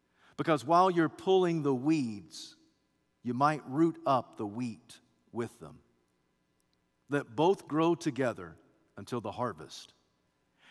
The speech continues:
At that time, I will tell the harvesters, 'First collect the weeds and tie them in bundles to be burned. Then gather the wheat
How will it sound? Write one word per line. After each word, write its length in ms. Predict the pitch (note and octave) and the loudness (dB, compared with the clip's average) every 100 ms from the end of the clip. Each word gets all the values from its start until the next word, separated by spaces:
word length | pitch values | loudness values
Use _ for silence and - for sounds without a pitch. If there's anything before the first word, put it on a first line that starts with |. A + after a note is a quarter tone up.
| - | -8
At 160 | C#3 | -4
that 200 | D#3+ E3+ | 0 0
time, 300 | - C#3 C3 | 0 2 4
I 80 | C#3 | 4
will 140 | C3+ C3 | 2 0
tell 260 | - D#3+ | 2 2
the 80 | C#3+ | 2
harvesters, 840 | C3 D#3+ C3+ G#2 - E2 - - - _ _ _ _ _ | 0 2 2 -2 -14 -16 -18 -20 -20 _ _ _ _ _
'First 460 | - F3 G#3+ - | 0 4 4 0
collect 460 | - F3+ D#3 E3+ - | -4 2 4 4 2
the 100 | E3+ | -2
weeds 560 | C3+ D3 E3+ F#3 E3+ C3+ | 0 2 2 0 -4 -6
and 220 | C3 A#2 | -6 -6
tie 260 | - E3 | 2 2
them 140 | F3+ F3 | 4 0
in 140 | D3 | -2
bundles 520 | B2+ D3 E3+ F3 F3 - | 2 2 4 2 0 -2
to 120 | D#3+ | -4
be 120 | D#3+ | -4
burned. 500 | A#2 A#2+ F2+ - - _ _ _ _ _ _ _ _ _ _ | -2 -4 -4 -12 -20 _ _ _ _ _ _ _ _ _ _
Then 180 | A#2+ | -6
gather 320 | A2+ D3 C#3+ C3 | 2 4 4 0
the 140 | A2+ | -6
wheat 560 | G#2 D#3+ A#2+ E2 - | -4 -4 -4 -10 -20